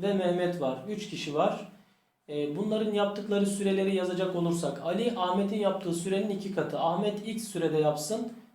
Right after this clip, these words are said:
Bu iki x olur, değil mi? Mehmet'in yaptığı sürenin aynı kişi yani Ali, Mehmet'in yaptığı sürenin üçte biri sürede. O zaman Mehmet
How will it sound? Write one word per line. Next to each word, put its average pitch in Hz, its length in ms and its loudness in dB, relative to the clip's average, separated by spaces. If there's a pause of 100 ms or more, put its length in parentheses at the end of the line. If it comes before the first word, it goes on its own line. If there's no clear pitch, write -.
(120)
Bu 208 160 -2
iki 196 280 0
x - 200 0
olur, 143 260 -2
değil 240 120 2
mi? 147 140 0 (440)
Mehmet'in 202 560 0
yaptığı 175 420 2
sürenin 180 500 -2
aynı 175 300 0
kişi 156 260 -4
yani 143 220 0
Ali, 170 420 0 (300)
Mehmet'in 190 480 0
yaptığı 165 360 2
sürenin 196 380 0
üçte 196 360 0
biri 180 140 4
sürede. 147 380 0
O 160 80 0
zaman 185 340 0
Mehmet 185 500 0